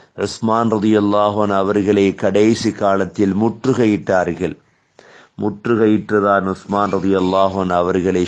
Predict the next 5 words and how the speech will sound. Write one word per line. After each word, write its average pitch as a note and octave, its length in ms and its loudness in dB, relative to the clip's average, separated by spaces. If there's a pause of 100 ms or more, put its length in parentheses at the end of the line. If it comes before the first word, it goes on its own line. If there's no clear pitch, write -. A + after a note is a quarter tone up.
ஷஹீதாக்கினார்கள். F2+ 1120 -2 (640)
அந்த F#2 300 -4
நேரம் G2+ 400 0
உஸ்மான் G2+ 500 -2
ரலியல்லாஹு G2 680 0